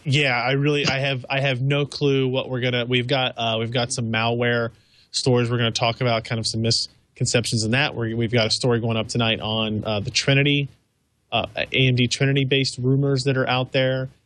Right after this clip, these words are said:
Uh, what else do we have? We have some more seventy-nine hundred series graphics card reviews that are gonna come out. Josh is publishing a couple of those,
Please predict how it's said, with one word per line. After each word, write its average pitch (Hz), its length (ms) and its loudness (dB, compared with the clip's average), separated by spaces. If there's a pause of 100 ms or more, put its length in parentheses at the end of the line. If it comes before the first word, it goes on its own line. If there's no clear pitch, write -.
(180)
Uh, 104 560 0
what 110 160 2
else 107 140 0
do 107 100 -6
we 104 60 -2
have? 98 460 0
We 110 100 2
have 107 180 0
some 113 120 -2
more 110 120 2
seventy-nine 117 480 2
hundred 120 300 -2
series 120 340 2
graphics 113 440 -2
card 127 220 0
reviews 127 360 0
that 131 80 -2
are 123 40 -2
gonna 123 100 -4
come 127 140 0
out. 123 300 -2
Josh 113 280 0
is 120 60 -4
publishing 113 460 -2
a - 20 -8
couple 117 300 -2
of 104 100 -2
those, 113 460 0